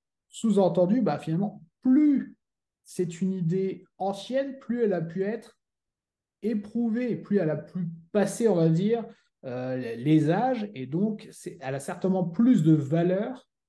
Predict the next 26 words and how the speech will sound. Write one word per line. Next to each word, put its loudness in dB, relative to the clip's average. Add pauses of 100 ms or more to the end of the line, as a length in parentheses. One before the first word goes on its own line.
(220)
que -2
quelque -4
chose -4
qui -4
est -2
sorti -6 (380)
plus 2
récemment. -4 (340)
Donc -18
le -10
modèle 2
de 0
Kirkpatrick, -8
hein, -8
on -6
en -6
parle -2
dans 0
ce -6
podcast, -8 (680)
il -8
a, -4
il -10
est -18
très 0
populaire, 2